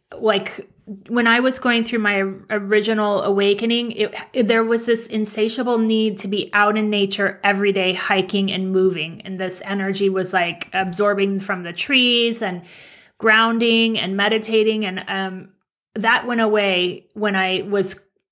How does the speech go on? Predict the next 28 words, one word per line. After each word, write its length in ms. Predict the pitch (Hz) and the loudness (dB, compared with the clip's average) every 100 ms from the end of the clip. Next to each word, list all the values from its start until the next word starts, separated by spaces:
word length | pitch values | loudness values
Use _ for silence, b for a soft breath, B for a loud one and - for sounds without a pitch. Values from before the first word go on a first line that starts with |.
| - | -2
asked 340 | 196 190 185 - | 2 2 0 -6
to 80 | |
not 180 | 196 196 | -6 -6
stop 340 | - 208 170 - | 0 0 0 -2
going 240 | 180 180 | -4 -6
to 120 | - | -6
the 120 | 190 175 | -6 -6
cliffs. 520 | - 165 113 - - B B B | -4 -4 -4 -8 -14 B B B
And 140 | - 226 | -2 2
then 200 | 233 226 | 2 0
even 320 | 247 247 262 | -2 0 2
though 140 | 247 240 | 2 4
I, 260 | 220 208 - - | 2 0 -4 -6
I 60 | |
have 240 | 208 208 196 | -2 -2 -4
spent 400 | - 240 214 - | -4 -2 -2 -2
time 260 | 226 214 | -2 0
in 120 | 208 | 0
nature 380 | 202 208 208 214 | 0 0 0 0
and 180 | 202 180 | 0 -2
we 80 | 185 | -2
live 220 | 247 262 | 2 2
in 120 | 262 | 2
nature, 400 | 226 196 196 202 - | 2 2 2 0 2
I 100 | 214 | -2
hadn't 460 | - 233 254 262 - _ | 0 -2 -2 -4 -10 _
had 400 | - - 220 214 | -8 0 0 2
that 300 | 220 202 - | 2 2 2